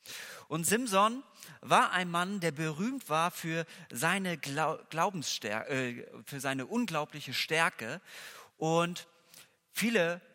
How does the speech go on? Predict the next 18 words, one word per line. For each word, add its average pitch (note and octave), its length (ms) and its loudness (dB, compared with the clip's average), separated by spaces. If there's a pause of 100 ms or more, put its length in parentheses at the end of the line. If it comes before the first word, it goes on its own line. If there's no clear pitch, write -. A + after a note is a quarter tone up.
(260)
die D3+ 160 -4
in D#3 80 -8
der C#3+ 100 0
Gemeinde D#3 440 -2
groß D#3+ 360 -6
geworden D3+ 420 -6
sind, C#3+ 280 -6
haben E3 220 -6
die C#3+ 180 -6
Geschichten C#3+ 600 -6
vielleicht C3 380 -8
gehört, D3 380 -10
im A#2+ 120 -12
Kindergottesdienst, D3 1000 -10
in B2 80 -6
der B2 80 -2
Kinderbibel D#3+ 680 -4
gesehen. C3 480 -6